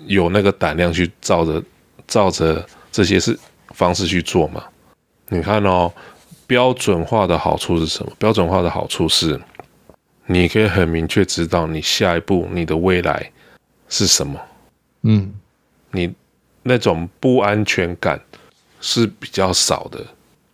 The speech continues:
Speaker 2: 哦，对啊，他就给你一个 baseline 啊。我觉得标准化的重点是让你知道说，就是最差就是那样了。
Speaker 1: 是啊。
Speaker 2: 就你，你做出来的东西是有，是有，至少，至少有一定的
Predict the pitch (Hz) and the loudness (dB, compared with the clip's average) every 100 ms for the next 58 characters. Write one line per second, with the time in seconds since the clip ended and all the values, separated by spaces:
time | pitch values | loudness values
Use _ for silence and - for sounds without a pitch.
0 | _ - 104 104 - 110 123 202 180 127 | _ -2 -2 -2 0 0 2 0 0 0
1 | 113 113 110 117 113 117 110 98 87 90 | 0 0 0 0 -2 -2 -2 -4 -8 -12
2 | - - - _ _ - 117 135 160 151 | -16 -20 -20 _ _ -4 -2 0 0 0
3 | 113 120 120 113 120 104 95 95 113 104 | 0 2 2 2 0 0 -2 -2 0 0
4 | - 143 127 123 101 95 107 107 98 92 | -4 -6 -2 0 -2 -2 0 0 -2 -4
5 | 98 92 98 - _ _ _ _ - 107 | -4 -4 -8 -14 _ _ _ _ -6 -4
6 | 98 95 95 - - 104 101 98 95 95 | -2 -4 -6 -2 2 2 2 2 4 2
7 | 95 90 90 90 - - - - _ _ | 2 2 2 2 0 -6 -16 -20 _ _
8 | _ _ - - - - 92 85 101 107 | _ _ -16 -16 -12 -2 2 2 2 0
9 | 104 113 104 135 123 120 104 107 107 110 | -2 -2 -2 0 0 2 2 0 2 0
10 | 98 107 92 92 - - 120 110 104 98 | 2 0 -2 -6 -12 -2 -2 0 0 -2
11 | - 143 - 113 92 104 - _ _ _ | -2 -2 0 -2 -4 -8 -16 _ _ _
12 | _ - 135 - 101 95 95 98 120 101 | _ 0 0 4 4 4 2 2 2 2
13 | 95 - - | -2 -6 -8